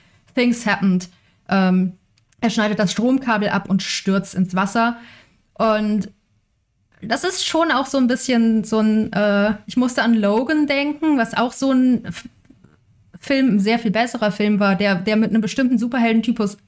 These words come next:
abrechnen wollte und den dann deswegen am Ende sterben lassen musste, weil man diese Art Held nur sterben lassen kann. Der lässt sich nicht wirklich überführen.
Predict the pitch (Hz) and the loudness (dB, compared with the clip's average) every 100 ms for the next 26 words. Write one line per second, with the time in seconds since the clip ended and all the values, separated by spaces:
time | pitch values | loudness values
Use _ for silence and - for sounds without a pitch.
0 | _ 214 220 - 277 269 269 254 254 262 | _ -4 -4 -4 -4 0 0 2 2 2
1 | 269 302 302 - - - 240 247 233 220 | 2 -2 -2 -14 -8 -2 0 2 2 2
2 | 180 220 214 214 208 196 - _ _ _ | 0 -2 0 0 0 -2 -6 _ _ _
3 | _ - 202 196 180 - - 185 185 233 | _ -2 0 2 0 -2 -2 0 2 2
4 | 262 269 277 285 - 302 302 233 214 175 | 0 0 2 2 0 0 2 0 0 0
5 | 208 202 202 - _ 233 254 240 - 208 | 2 0 -2 -14 _ 0 2 0 0 0
6 | 214 - - - - 220 220 233 233 226 | -2 -4 -10 -18 -6 -2 -2 2 2 2
7 | 233 - 214 233 226 208 214 202 262 240 | -2 0 0 2 0 0 0 0 0 2
8 | 185 190 202 208 196 180 196 196 170 180 | 2 2 0 0 0 0 -2 -2 0 0
9 | 180 240 240 233 | 0 0 0 0